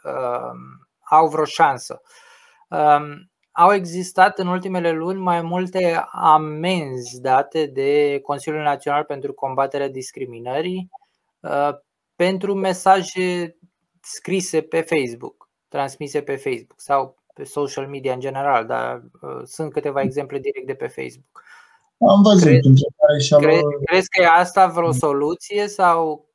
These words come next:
Speaker 1: crezi că are vreun rol, uh, C N C D în general în societate?
Speaker 2: Aici, uh, C N C D se comportă ca și cum ar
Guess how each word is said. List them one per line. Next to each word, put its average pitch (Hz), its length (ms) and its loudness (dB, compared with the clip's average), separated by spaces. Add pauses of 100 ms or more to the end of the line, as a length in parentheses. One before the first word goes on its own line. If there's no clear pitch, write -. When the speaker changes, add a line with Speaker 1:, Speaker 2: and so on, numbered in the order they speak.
Speaker 1:
crezi 160 320 -4
că 151 380 0
are 165 240 4
vreun 170 260 -4
rol, 156 600 0 (120)
uh, 135 380 -10
C - 60 -20 (140)
N 151 80 -8
C 147 220 -6
D 131 40 -6 (240)
în 135 60 -12
general 143 520 0
în 131 360 -10
societate? 143 960 -4 (2250)
Speaker 2:
Aici, 160 460 6 (520)
uh, 147 380 4
C 135 80 -6
N 165 200 -2
C - 80 -8
D 156 180 -4
se 131 120 -6
comportă 139 840 -2
ca 143 120 -4
și 135 160 -6
cum 143 180 -8
ar 139 120 -4